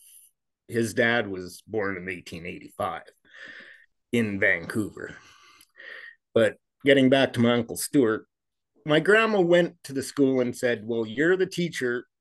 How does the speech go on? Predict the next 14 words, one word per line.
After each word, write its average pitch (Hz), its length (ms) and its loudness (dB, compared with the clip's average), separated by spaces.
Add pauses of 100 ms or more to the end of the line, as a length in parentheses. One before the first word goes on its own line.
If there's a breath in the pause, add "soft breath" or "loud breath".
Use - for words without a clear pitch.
(300)
you 110 560 2
teach 127 320 0
him 113 160 -6
the 107 200 -6
English." 90 640 -8 (1600 loud breath)
And, 101 380 -12 (320)
you 131 100 -4
know, 104 180 -8 (100)
he 151 120 2
was 240 140 2
born 226 220 4
in 185 120 0
fifty-three, 160 800 0
so 101 460 -10